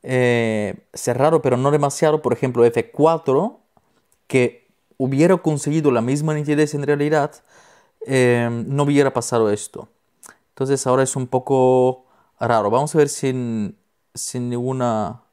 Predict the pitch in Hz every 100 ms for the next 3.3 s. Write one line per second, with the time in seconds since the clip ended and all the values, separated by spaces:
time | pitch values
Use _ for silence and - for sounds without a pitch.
0 | _ _ _ _ _ _ _ _ _ _
1 | - 123 110 107 - 117 117 110 - 120
2 | 117 113 104 98 110 - 107 139 139 -
3 | 165 -